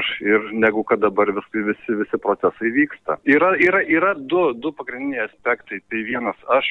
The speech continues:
e, kaip verslininkas esu susidūręs, e, darydamas keletą investicinių projektų Alytuje su viet-, su vietos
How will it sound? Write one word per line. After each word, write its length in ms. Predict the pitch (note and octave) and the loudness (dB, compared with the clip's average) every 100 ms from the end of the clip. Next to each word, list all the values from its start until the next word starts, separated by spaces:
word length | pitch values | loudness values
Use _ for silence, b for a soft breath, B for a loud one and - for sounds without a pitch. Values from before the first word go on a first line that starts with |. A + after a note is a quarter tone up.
| - | -2
e, 240 | B2 A2+ G#2+ G#2+ | 2 2 2 -4
kaip 260 | - A#2+ - | -2 -2 2
verslininkas 560 | C3+ C3 B2+ A#2 G#2 - | -2 0 -6 -6 -6 -8
esu 240 | G2+ C3 | -6 -6
susidūręs, 800 | - A#2 A2 G2+ A#2 A#2 G#2 G2+ - | -8 -10 -8 -2 2 4 2 -2 -4
e, 320 | G2+ G2 F#2+ - B B B B - | 2 2 2 -2 B B B B -12
darydamas 720 | A2 G#2+ G#2+ A2+ G#2+ G#2 G2 - - | 0 2 2 2 2 2 0 -2 -8
keletą 420 | - G#2 - G2+ G2 | -2 -2 2 2 2
investicinių 680 | G#2+ G#2 G#2+ B2+ - A2+ | 0 0 0 -2 -4 -6
projektų 540 | G#2 A2+ A2 G#2 - G2+ | 0 4 4 2 0 0
Alytuje 480 | G2 - G2+ G#2 G#2+ | 0 -2 0 2 0
su 160 | - | -4
viet-, 400 | F#2 E2+ - C3 | -2 -4 -4 -14
su 160 | - A2 | -8 0
vietos 320 | F2 - G2+ | 0 0 -2